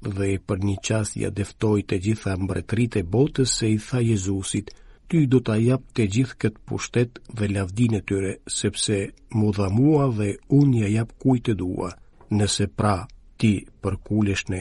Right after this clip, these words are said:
adhurim para meje, do t'jetë krejt e jotja." E Jezusi përgjigji: "Shkrimi i Shenjtë thot: Adhuro Zotin hyjin tënd dhe vetëm atij shërbej." Atëherë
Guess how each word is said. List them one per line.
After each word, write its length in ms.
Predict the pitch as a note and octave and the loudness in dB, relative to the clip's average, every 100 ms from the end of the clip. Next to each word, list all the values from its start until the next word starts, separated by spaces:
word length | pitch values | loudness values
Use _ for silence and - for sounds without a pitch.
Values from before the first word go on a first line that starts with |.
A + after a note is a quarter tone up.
| - | -8
adhurim 500 | - G2+ F#2+ F#2 G#2 F#2+ | -6 -4 -4 -2 0 0
para 240 | G2 F#2 F2+ | -2 -2 -2
meje, 380 | G2 G#2+ G#2 - - - - - | 0 2 0 -2 -14 -20 -16 -2
do 120 | A2 | 0
t'jetë 340 | G#2 A#2+ A2 - | 2 2 0 -2
krejt 340 | A2 G#2 G2 | 2 2 2
e 60 | G#2+ G2+ | 2 2
jotja." 440 | E2 - - - - - - | 0 -4 -8 -8 -12 -20 -8
E 60 | A2 | -4
Jezusi 520 | F2+ F2+ A#2+ B2+ B2+ | -4 -2 -2 0 -2
përgjigji: 600 | A#2+ G#2+ G2 E2+ D#2+ E2+ - - - - | 0 -2 -2 -6 -8 -10 -12 -16 -20 -18
"Shkrimi 440 | - A2+ A2+ A#2 | -2 2 4 4
i 20 | |
Shenjtë 340 | B2+ A#2 G#2+ - | 0 0 -2 -4
thot: 200 | F#2 - - - - | -6 -8 -18 -20 -4
Adhuro 560 | A2 G2+ A2 A2 B2+ - - | -2 2 2 4 2 0 -6
Zotin 560 | G#2+ F#2+ A#2 B2+ B2+ A2 - | -6 0 2 2 2 0 2
hyjin 260 | A2 G#2+ G#2 | 2 2 2
tënd 380 | A2 A2+ G#2+ - - - - G2+ | 2 2 2 -4 -20 -20 -10 -2
dhe 80 | G2+ | 2
vetëm 320 | A#2+ A#2+ A2 G2 | 2 2 4 4
atij 360 | - A2+ G2+ | 4 2 2
shërbej." 640 | - F#2+ F#2 F2+ F2+ F#2 - - - - - - | 2 -2 -4 -6 -6 -8 -14 -20 -20 -20 -8 -4
Atëherë 520 | - - A2 B2+ B2 | -2 2 4 6 6